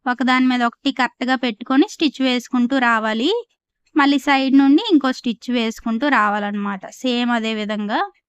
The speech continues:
మళ్ళీ ఇంకో స్టిచ్, మొత్తం మీద మూడు కుట్లు వేసుకుంటే సరిపోతుంది. ఇలా మూడు కుట్లు వేసుకున్న తర్వాత ఎక్స్ట్రా ఉంది కదా, ఎక్స్ట్రా క్లాత్ని అయితే కటింగ్ చేసుకోవాలి. ఇలా కటింగ్ చేసుకున్న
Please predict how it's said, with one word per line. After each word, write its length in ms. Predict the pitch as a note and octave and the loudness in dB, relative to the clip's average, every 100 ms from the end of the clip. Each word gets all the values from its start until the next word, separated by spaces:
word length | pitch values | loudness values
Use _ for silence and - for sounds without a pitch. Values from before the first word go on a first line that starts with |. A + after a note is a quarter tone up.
| _ _ _ _ _ _ _ | _ _ _ _ _ _ _
మళ్ళీ 280 | D#4 C#4 B3 - | 0 2 0 0
ఇంకో 240 | C4 C#4+ C4+ | 4 4 4
స్టిచ్, 380 | - B3 G3+ - - - | -2 -6 -6 -12 -18 -6
మొత్తం 380 | B3+ B3 - C4+ | -2 0 2 4
మీద 180 | C4+ C4 F4+ | 4 4 4
మూడు 280 | E4 C#4 C4+ | 6 6 4
కుట్లు 340 | C4 B3 C#4 C4+ | 2 0 2 2
వేసుకుంటే 580 | B3 A#3+ - B3 B3+ F4 | 2 -2 -2 -2 0 0
సరిపోతుంది. 800 | D4+ A#3+ A3+ A#3+ G#3+ A3+ B3+ G#4+ - _ _ _ _ - | 0 -2 -2 -4 0 0 0 -2 -8 _ _ _ _ -2
ఇలా 160 | C#4 C#4 | 2 6
మూడు 260 | C#4 C4+ C4+ | 6 6 2
కుట్లు 340 | C4+ C4 C#4+ | -2 0 2
వేసుకున్న 520 | C4+ B3+ C4 - C4+ B3+ | 2 0 -2 2 2 4
తర్వాత 440 | B3 A#3+ B3 B3 F4 | 0 2 0 0 0
ఎక్స్ట్రా 380 | C#4+ - - C4+ | 0 -4 -2 2
ఉంది 200 | B3+ B3 | 2 0
కదా, 240 | B3 D#4 F#4+ | -2 -2 0
ఎక్స్ట్రా 360 | C#4+ C4 - C#4 | -2 -4 -4 -2
క్లాత్ని 380 | C#4 C4 B3+ B3+ | 2 0 2 0
అయితే 220 | A#3+ D4 | 0 -4
కటింగ్ 420 | D#4+ B3+ A#3+ B3 A#3+ | -2 -2 0 0 0
చేసుకోవాలి. 840 | A#3+ A#3 - A#3+ A3+ G#3+ A3 D#4+ A#4 _ _ _ _ _ _ _ _ _ _ _ _ _ _ _ _ _ _ _ _ _ _ _ _ | -2 -4 -6 -2 0 0 -2 -2 -4 _ _ _ _ _ _ _ _ _ _ _ _ _ _ _ _ _ _ _ _ _ _ _ _
ఇలా 180 | C4+ C4+ | 0 2
కటింగ్ 400 | C4+ B3+ C4+ C4+ | 2 2 6 6
చేసుకున్న 520 | C4+ C4 C4 - C4 | 6 0 -2 0 0